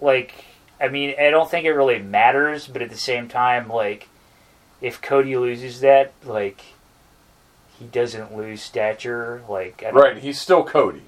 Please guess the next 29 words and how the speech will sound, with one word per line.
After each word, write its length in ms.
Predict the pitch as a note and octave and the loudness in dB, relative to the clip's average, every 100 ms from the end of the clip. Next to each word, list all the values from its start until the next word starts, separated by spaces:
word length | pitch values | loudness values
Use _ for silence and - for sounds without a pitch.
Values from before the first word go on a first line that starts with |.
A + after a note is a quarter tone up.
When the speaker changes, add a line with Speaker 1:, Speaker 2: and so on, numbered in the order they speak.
| _ - | _ -8
Speaker 1:
I, 140 | C3+ - | -8 -6
I, 320 | E3 D#3 D#3 | -8 -4 0
I 60 | D3 | 0
feel 260 | E3 D#3 | -2 -2
like 380 | C#3+ C3+ A#2+ - _ _ - | 4 4 2 -6 _ _ -20
you 160 | C3 | -14
might 280 | C3 B2 B2 | -6 -2 0
as 180 | A#2+ A#2 | -2 -4
well 300 | A2+ B2 C#3 | 0 4 4
put 240 | - B2+ | 2 -10
the 80 | A#2 | -12
dude 220 | G#2 A2 | -12 -6
over. 540 | G#2 G#2+ G#2+ C3+ F3+ - | -2 -2 -2 -2 -4 -8
Uh, 440 | B2+ A#2+ A#2 B2+ D3+ _ _ _ _ _ | 2 6 8 8 2 _ _ _ _ _
and 200 | - C#3 | -2 2
I 100 | C3+ | 4
thought, 560 | C3+ E3 D#3 D3 C#3 - | 4 6 8 8 4 2
uh, 300 | C#3 B2 A#2 | 2 4 2
Pinnacle 640 | - D#3+ C#3 B2 B2+ D3+ | 0 -4 -4 0 0 0
was 260 | F3 C3+ A2+ | -2 -4 -4
gonna 200 | B2 A2+ | -6 -4
win 180 | A2 A2 | -4 -8
the 60 | |
Stadium 420 | G#2 B2 A2 G#2 G#2 | -10 -10 -10 -12 -14
Stampede, 640 | B2 A2+ A2+ C3 D#3+ G3 - _ _ _ _ _ - | -12 -12 -12 -14 -16 -18 -20 _ _ _ _ _ -20
and 320 | G#2+ G2 G2 | -16 -16 -12
they 120 | G#2+ G2 | -8 -8
did 160 | F#2+ | -8
not. 320 | F#2+ F#2+ - | -8 -8 -8